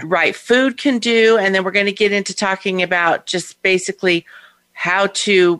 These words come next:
prevent this and how to, and different things that we can do for this. So he's joining us from Pakistan. He has written a book. Tell us about your book, because I've been fascinated with this book.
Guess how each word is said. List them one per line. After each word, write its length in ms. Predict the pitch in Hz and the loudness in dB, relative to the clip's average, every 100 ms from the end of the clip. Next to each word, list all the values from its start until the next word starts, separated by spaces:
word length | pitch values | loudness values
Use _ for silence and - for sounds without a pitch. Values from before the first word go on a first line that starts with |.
| _ | _
prevent 540 | 190 165 196 403 - - _ - | -4 0 0 0 -4 -12 _ 0
this 460 | 123 127 - - _ - - _ | 0 0 -6 -18 _ -20 -20 _
and 200 | 170 180 | -4 -2
how 260 | 202 180 180 | 0 0 0
to, 180 | - | 0
and 160 | 165 175 | 0 0
different 320 | 190 196 190 | -2 -2 -2
things 200 | 202 185 | -2 -2
that 100 | 185 | -2
we 100 | 185 | -2
can 200 | 185 175 | -2 -4
do 180 | 170 190 | 0 0
for 160 | 190 165 | 0 -2
this. 240 | 151 147 | -2 -2
So 200 | 175 165 | 0 0
he's 260 | 185 208 - | -2 -6 -2
joining 320 | 214 240 226 | 0 0 -2
us 100 | 214 | -2
from 140 | 208 | -4
Pakistan. 800 | 208 208 220 240 - 226 214 220 226 - - - - | -2 -2 -2 -4 -4 -2 0 -2 -4 -16 -14 -16 -2
He 80 | 214 | 0
has 180 | 196 | 0
written 260 | 208 240 233 | 0 0 0
a 60 | 240 | 2
book. 420 | 220 208 220 - _ _ - | 2 2 0 -10 _ _ -2
Tell 180 | 302 | 0
us 120 | 320 320 | 2 0
about 320 | 240 214 214 | 0 -2 0
your 100 | 208 | 0
book, 280 | 190 156 - | 2 2 0
because 260 | 165 175 | -4 -2
I've 160 | 208 220 | -2 0
been 120 | 214 185 | -2 -4
fascinated 840 | - - 196 190 - 185 170 165 | -8 -2 0 -2 -4 -2 -2 0
with 160 | 160 160 | -4 -4
this 160 | 160 | -6
book. 320 | - 131 - | -2 -2 -2